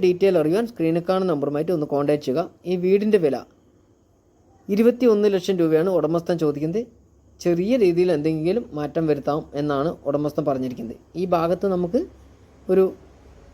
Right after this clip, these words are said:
കടയിട്ട്, കടയിടാം ട്ടോ. അത് കഴിഞ്ഞൊരു വണ്ടി ഇടാനുള്ള സ്ഥലവും കടയിടാനുള്ള സ്ഥലമൊക്കെ ഈ ഫ്രണ്ട് ഭാഗത്ത് തന്നെയുണ്ട്. നല്ലൊരു പലചരക്ക് കടയോ ഒരു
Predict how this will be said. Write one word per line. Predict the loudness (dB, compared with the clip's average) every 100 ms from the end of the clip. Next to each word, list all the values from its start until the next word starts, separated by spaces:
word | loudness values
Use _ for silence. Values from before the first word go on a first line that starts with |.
| -20 -20 -20 -20 -20 -14 0
കടയിട്ട്, | 4 4 2 -2 -4 0
കടയിടാം | 2 2 4 2
ട്ടോ. | -2 -8 -4
അത് | 0
കഴിഞ്ഞൊരു | 2 4 4
വണ്ടി | 4 4 4
ഇടാനുള്ള | 4 2 2
സ്ഥലവും | 2 0 0
കടയിടാനുള്ള | 0 2 2 2 0 0
സ്ഥലമൊക്കെ | 0 0 -2 -8 -8 _ -4
ഈ | -4 -2
ഫ്രണ്ട് | -4 -2 -2
ഭാഗത്ത് | -2 -4 -4
തന്നെയുണ്ട്. | -2 -2 -4 -8 -14 -14 -14 -16 _ _ _ -10
നല്ലൊരു | -4 2 2 2
പലചരക്ക് | 0 0 -2 -4 -2 0
കടയോ | 2 2 0 -6 _ -8
ഒരു | -6